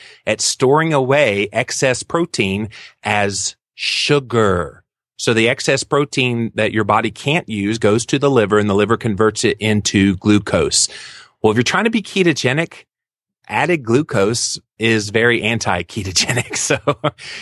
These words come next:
so that's why some people may not see the results that they want. "Well, I'm eating ketogenic," and they're really not. They're, they're having too much protein. And then the last thing I would say is they're probably,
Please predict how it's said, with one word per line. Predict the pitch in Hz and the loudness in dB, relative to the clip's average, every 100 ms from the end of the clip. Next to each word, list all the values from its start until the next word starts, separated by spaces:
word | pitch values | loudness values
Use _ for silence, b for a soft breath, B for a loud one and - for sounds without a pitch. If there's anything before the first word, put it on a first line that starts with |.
| B | B
so | - 123 | -2 0
that's | 127 160 160 | 0 -2 -4
why | 143 127 | -2 -2
some | - 117 | -4 -4
people | 127 117 113 | -6 -2 -2
may | 107 107 139 | 0 0 0
not | 123 110 | 0 -2
see | - - 120 | -6 -6 -2
the | 107 | 0
results | 104 87 110 - | 0 2 0 0
that | 107 107 | -4 -2
they | 98 | 0
want. | 135 120 | 2 2
"Well, | 95 | 2
I'm | 101 135 180 | 2 4 4
eating | 220 214 | 4 0
ketogenic," | - 170 160 123 170 170 101 - B B B _ | 2 4 4 4 2 2 0 -6 B B B _
and | 127 131 120 117 | -2 0 0 0
they're | 123 131 | 2 2
really | 143 160 | 2 2
not. | 123 143 95 78 | 2 2 0 0
They're, | 107 101 101 | 0 2 2
they're | 85 101 98 | 0 0 2
having | 98 101 98 | 2 0 0
too | 117 | 0
much | 104 95 | 0 0
protein. | 123 117 101 | -2 0 -2
And | 104 | 0
then | 120 | 2
the | 117 | 4
last | 117 175 - | 2 2 -2
thing | 156 | -2
I | 120 | -2
would | 110 104 | -4 -4
say | 120 107 | -2 0
is | 107 101 | 0 0
they're | 110 | -4
probably, | - - 127 139 120 123 120 113 113 | -2 2 2 2 -2 2 2 2 0